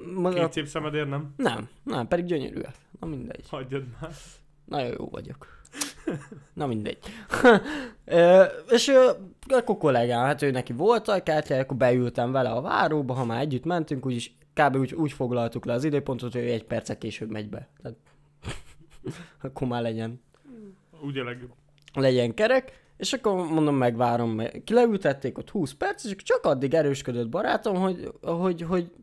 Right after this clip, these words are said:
Speaker 1: hogy, ö, három embert megkérdezett, három ilyen nővért, aki beadja ugye az oltást, hogy nem el lehetne, három elhajtott, hogy jött ki a negyedik,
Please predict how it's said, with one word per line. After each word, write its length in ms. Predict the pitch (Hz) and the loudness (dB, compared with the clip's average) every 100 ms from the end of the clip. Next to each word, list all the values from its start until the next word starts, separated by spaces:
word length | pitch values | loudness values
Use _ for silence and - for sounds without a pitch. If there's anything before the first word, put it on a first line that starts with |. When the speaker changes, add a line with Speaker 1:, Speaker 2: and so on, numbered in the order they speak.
| - - | -20 -2
Speaker 1:
hogy, 220 | 190 180 | -2 0
ö, 400 | 180 151 139 139 - - - | -2 0 -2 -4 -8 -14 -6
három 300 | 320 214 127 | 2 4 4
embert 280 | 131 120 117 | 0 -2 -2
megkérdezett, 480 | 139 143 143 127 120 | -4 -4 -4 -4 -4
három 260 | 196 165 117 | -2 -2 -2
ilyen 140 | 113 | -2
nővért, 440 | 120 123 113 117 - | -2 -2 -2 -6 -8
aki 120 | 113 | -10
beadja 480 | 107 120 110 113 117 | -2 -2 -2 -6 -6
ugye 240 | 113 113 | -6 -6
az 140 | 113 131 | -6 -6
oltást, 640 | 123 120 - - - - - - _ _ _ _ | -6 -6 -6 -6 -8 -14 -20 -20 _ _ _ _
hogy 260 | - 190 196 | -4 -2 0
nem 200 | 170 139 | 2 2
el 80 | |
lehetne, 420 | 120 120 113 - 143 180 214 254 | 2 0 -2 -4 0 2 2 0
három 200 | - 120 | 0 0
elhajtott, 440 | 123 170 285 294 - | -2 -2 -4 -6 -4
hogy 100 | 233 | -2
jött 180 | - - | -2 -4
ki 100 | 131 | -6
a 40 | |
negyedik, 600 | 127 139 233 370 339 - | -4 -2 -2 -2 -8 -14